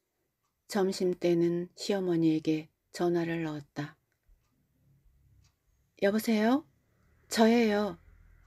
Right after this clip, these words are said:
너무 오래간만에 전화드리네요." 올해로 일흔네 살인 시어머니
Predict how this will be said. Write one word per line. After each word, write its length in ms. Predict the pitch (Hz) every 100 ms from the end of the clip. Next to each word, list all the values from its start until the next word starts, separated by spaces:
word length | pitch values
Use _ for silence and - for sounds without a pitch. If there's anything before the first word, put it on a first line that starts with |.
| _ _ _ -
너무 320 | 196 226 220
오래간만에 680 | 190 208 233 220 202 180 175
전화드리네요." 1000 | 185 190 202 208 190 180 165 160 170 175 _ _ _ - _ _ _ _ _ _ _ _ _
올해로 600 | - 185 175 170 165 165 - _
일흔네 440 | 190 190 190 180 175
살인 400 | 175 170 165 165
시어머니 640 | - 185 170 156 156